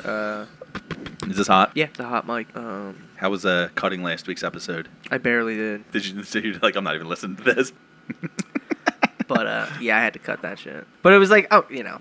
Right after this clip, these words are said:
Speaker 1: But besides that, I didn't cut anything. Like, anything else by the end, I didn't cut it. I barely listened to it, if I'm being honest.
Speaker 2: Yeah.
Speaker 1: Just 'cause, like, I didn't think I had to. But that, then I went through and I was like, "Oh, shit, I had to."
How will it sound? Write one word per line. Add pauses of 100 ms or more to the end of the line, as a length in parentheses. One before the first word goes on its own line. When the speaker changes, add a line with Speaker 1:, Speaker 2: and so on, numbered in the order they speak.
Speaker 1:
But
besides
that,
I
didn't
cut
anything.
Like,
anything
else
by
the
end,
I
didn't
cut
it.
I
barely
listened
to
it,
if
I'm
being
honest.
Speaker 2:
Yeah. (120)
Speaker 1:
Just
'cause,
like,
I
didn't
think
I
had
to. (120)
But
that,
then
I
went
through
and
I
was
like,
"Oh,
shit,
I
had
to."